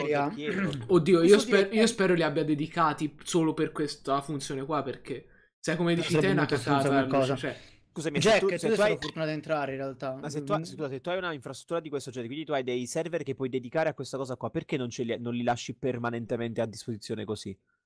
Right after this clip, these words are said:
Speaker 1: Ma invece gli dai degli slot, tra virgolette, mensili, bimestrali,
Speaker 3: Perché
Speaker 1: così.
Speaker 3: ne hanno
Speaker 1: Questo vuol dire
Speaker 3: pochi.
Speaker 1: che vuol di-, ne hai, hai pochi
Speaker 3: Eh,
Speaker 1: server.
Speaker 3: ne hanno pochi, in questo senso sì.
Speaker 1: Stanno, non,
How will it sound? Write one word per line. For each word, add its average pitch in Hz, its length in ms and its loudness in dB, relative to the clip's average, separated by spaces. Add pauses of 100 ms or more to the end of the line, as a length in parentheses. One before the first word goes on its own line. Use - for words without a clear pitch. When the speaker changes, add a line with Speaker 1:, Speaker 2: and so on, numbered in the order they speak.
(160)
Speaker 1:
Ma 123 100 -2
invece 127 280 2
gli 131 80 -2
dai 131 120 4
degli 135 240 -2
slot, 139 500 -2
tra 135 140 -6
virgolette, 131 500 -4
mensili, 123 560 -6
bimestrali, 117 560 -6
Speaker 3:
Perché 170 120 -2
Speaker 1:
così. - 20 0
Speaker 3:
ne 156 80 -2
hanno 165 80 2
Speaker 1:
Questo - 160 -2
vuol 156 160 2
dire 135 140 2
Speaker 3:
pochi. 123 140 -8
Speaker 1:
che - 60 -12 (380)
vuol 185 140 0
di-, - 100 -16
ne 214 140 0
hai, 262 100 0
hai 254 160 -2
pochi 262 220 -4
Speaker 3:
Eh, - 20 -6
Speaker 1:
server. 196 340 -2
Speaker 3:
ne 170 60 0
hanno 185 140 0
pochi, 160 340 -6
in 151 100 -8
questo 190 260 -2
senso 240 300 -2
sì. 170 320 -2 (720)
Speaker 1:
Stanno, 240 260 -2
non, 226 180 -8